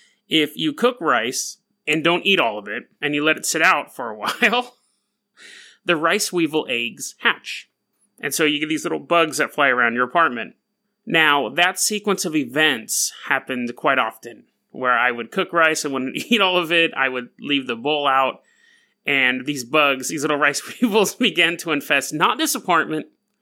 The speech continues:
This was years and years ago. I don't want people going, "I'm never coming over to your apartment again, Jason."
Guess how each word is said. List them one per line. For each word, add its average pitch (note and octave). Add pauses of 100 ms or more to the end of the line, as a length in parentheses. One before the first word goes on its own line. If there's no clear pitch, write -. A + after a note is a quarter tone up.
(580)
This -
was D#3+
years F3+
and G3
years F#3+
ago. C#3
I C3+
don't C#3+
want C#3+
people C#3+
going, C#3
"I'm E3
never G3
coming F#3
over F3+
to F3
your F3
apartment E3+
again, D#3
Jason." D3